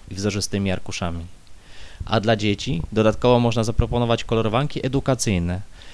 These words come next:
które są tworzone z myślą, aby rozwijać konkretne umiejętności, takie jak na przykład nauka języków obcych, spostrzegawczość czy też nauka matematyki. Punkt trzeci. Spróbuj i ty.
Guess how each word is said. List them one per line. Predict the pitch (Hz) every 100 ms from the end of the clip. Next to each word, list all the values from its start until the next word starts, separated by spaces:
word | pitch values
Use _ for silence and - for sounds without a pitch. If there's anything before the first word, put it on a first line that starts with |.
| -
które | - 110
są | - 110
tworzone | - 113 135 123
z | 107
myślą, | 110 101 - 127 165 151 -
aby | 98 110
rozwijać | 107 107 139 143 -
konkretne | - 117 - 143 - 139
umiejętności, | 131 120 - 123 95 - -
takie | 110 -
jak | 107 -
na |
przykład | 95 - - 98 - - -
nauka | 85 107 110
języków | 101 98 107 95
obcych, | - 107 - 147 147 -
spostrzegawczość | - - - - 95 95 98 - 139 143
czy | - -
też | 120 -
nauka | 113 139 143 139
matematyki. | 135 131 147 135 - 101 - 85 90 - - - - - - - - -
Punkt | - 113 -
trzeci. | - 87 85 - 156 180 -
Spróbuj | - - 101 95 101
i | 123
ty. | 151 110